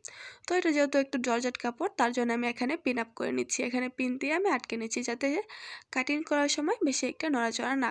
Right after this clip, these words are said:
করে। তো এখন আমি উপর থেকে স্কেল দিয়ে একটা সোজা স্ট্রেট দাগ দিয়ে দিলাম। যেহেতু কাপড়টা একটু আঁকাবাঁকা আছে, তো তার জন্য সমান করে কেটে নেওয়ার জন্য স্কেল দিয়ে দাগ দিয়ে আমি কাপড়টুকু কেটে নিয়েছি।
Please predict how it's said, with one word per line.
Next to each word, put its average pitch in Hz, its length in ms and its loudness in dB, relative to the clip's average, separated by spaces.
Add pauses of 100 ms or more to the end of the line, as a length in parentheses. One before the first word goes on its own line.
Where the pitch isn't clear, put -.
করে। 196 200 -2 (800)
তো 320 140 2
এখন 320 280 4
আমি 330 200 4
উপর 302 340 2
থেকে 294 280 0 (160)
স্কেল 254 340 0
দিয়ে 254 200 4 (140)
একটা 294 280 -2 (220)
সোজা 254 480 -2
স্ট্রেট 466 440 0
দাগ 254 240 -2
দিয়ে 240 180 0
দিলাম। 240 280 -2
যেহেতু 262 300 0
কাপড়টা 269 380 -2
একটু 262 200 -2
আঁকাবাঁকা 262 520 -2
আছে, 269 260 -2 (600)
তো - 120 -2
তার 277 220 6
জন্য 285 220 2
সমান 262 340 2
করে 285 220 0
কেটে 269 260 -2
নেওয়ার 254 240 0
জন্য 269 280 -4
স্কেল 254 300 0
দিয়ে 254 140 2
দাগ 247 240 0
দিয়ে 330 160 0
আমি 262 120 0
কাপড়টুকু 254 480 -4
কেটে - 300 -2
নিয়েছি। - 340 -2